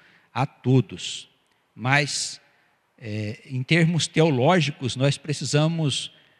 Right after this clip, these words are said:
almejar nós sermos chamados amigos de Deus, né? Quem foi chamado amigo de Deus? Quem foi chamado amigo de Deus? Abraão.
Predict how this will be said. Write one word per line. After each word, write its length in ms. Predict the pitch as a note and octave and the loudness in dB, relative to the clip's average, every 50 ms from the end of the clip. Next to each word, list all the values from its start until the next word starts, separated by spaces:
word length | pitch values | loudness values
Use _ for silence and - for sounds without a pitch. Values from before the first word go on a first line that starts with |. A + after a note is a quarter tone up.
| _ _ _ | _ _ _
almejar 1040 | - C#3 F3 A3 A#3+ A3+ G3 F#3+ D#3 A#2 G#2 G2+ A#2+ A#2+ C3+ D3 C#3 A#2+ A2 - - - _ _ _ _ _ _ _ _ _ _ _ _ _ _ _ _ _ | 4 6 6 6 6 4 2 0 0 0 0 0 0 2 2 2 2 0 -4 -10 -14 -20 _ _ _ _ _ _ _ _ _ _ _ _ _ _ _ _ _
nós 260 | - B2 C#3+ D3 C#3 | 0 2 2 4 2
sermos 420 | - - - D3 D#3 D3+ D#3 D3 C3 | 2 0 2 2 2 2 0 -2 -2
chamados 580 | - - E3 C3 A2+ A#2 B2+ C#3+ C#3+ C3+ A2+ | -2 -2 -2 -2 -2 0 0 -2 -2 0 0
amigos 500 | E3 D3+ B2 A2+ A#2+ C3 D3+ D#3+ F3 E3+ | 0 0 0 0 2 2 2 2 0 -2
de 140 | D#3+ F3+ D4 | 0 -2 -4
Deus, 380 | - - A2+ A2+ A#2+ B2 A#2+ G#2+ | 0 4 6 6 6 6 4 2
né? 140 | A2+ - - _ _ _ _ _ _ _ _ _ _ _ _ _ - | -2 -6 -8 _ _ _ _ _ _ _ _ _ _ _ _ _ 2
Quem 120 | D#3+ F3 | 4 4
foi 200 | F3 - F3+ D#3+ | 4 4 2 2
chamado 440 | - - D#3 C#3 C#3+ C#3 C#3 C3 C3+ | 2 2 2 2 2 2 4 4 4
amigo 360 | A#2+ A#2 A#2 A2+ A#2+ A2+ G#2+ | 4 4 4 2 2 2 0
de 100 | - A#2 | -2 -4
Deus? 560 | G#2+ - G2+ G2 F2+ E2+ - - - - - _ _ _ _ _ _ _ _ _ _ _ _ _ _ _ _ _ _ _ _ _ _ _ _ _ | -2 -2 -2 -2 -2 -4 -6 -10 -10 -12 -14 _ _ _ _ _ _ _ _ _ _ _ _ _ _ _ _ _ _ _ _ _ _ _ _ _
Quem 160 | - D3 F3 E3+ | 2 4 4 4
foi 180 | - E3+ D#3+ | 4 4 2
chamado 400 | C#3+ - D3 C3+ C3 C3 B2 B2+ | 2 2 2 0 0 0 2 0
amigo 280 | A2+ A#2+ B2 B2 B2 A#2+ | 0 0 0 0 -2 -4
de 120 | G#2 A2 | -6 -6
Deus? 500 | G2+ A#2+ C#3+ F#3+ G3+ A3 - - - - _ _ _ _ _ _ _ _ _ _ _ _ _ _ _ _ _ _ _ _ _ _ _ _ _ _ _ _ _ _ _ | -2 0 0 0 0 -4 -8 -12 -14 -16 _ _ _ _ _ _ _ _ _ _ _ _ _ _ _ _ _ _ _ _ _ _ _ _ _ _ _ _ _ _ _
Abraão. 960 | - G2+ A2 A#2+ C3 C3+ D3+ E3+ F#3+ F#3+ C3 A2+ A2 A#2 B2 C#3 C#3+ A2+ - | -8 -4 -4 -4 -2 -2 0 0 0 0 0 -2 -2 -2 -2 -4 -4 -6 -10